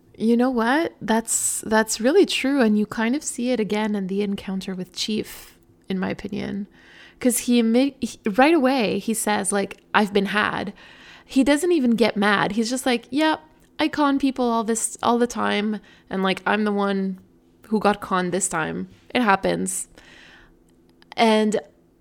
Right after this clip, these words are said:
like, I think that if Sam had been in that situation, he would have been, like, much more annoyed by the whole thing.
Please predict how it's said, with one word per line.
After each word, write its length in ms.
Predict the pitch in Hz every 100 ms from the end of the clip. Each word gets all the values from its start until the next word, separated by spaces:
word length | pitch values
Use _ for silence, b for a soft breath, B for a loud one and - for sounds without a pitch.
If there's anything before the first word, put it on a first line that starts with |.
| _ _ _ - - - _ _
like, 360 | 214 208 196 -
I 100 | 220
think 260 | 214 247 247
that 140 | 233
if 120 | 202
Sam 400 | - - 247 269 269
had 180 | 226
been 160 | 185 208
in 120 | 202
that 300 | 196 190 -
situation, 760 | - 202 - 180 180 180 180 180
he 120 | 196
would 100 | 190
have 120 | 185
been, 240 | 202 240 247
like, 260 | 233 -
much 580 | 220 220 208 220 - -
more 200 | 214 196
annoyed 440 | 185 180 180 165 185
by 140 | 196 196
the 100 | 180
whole 180 | 170
thing. 420 | - - - 208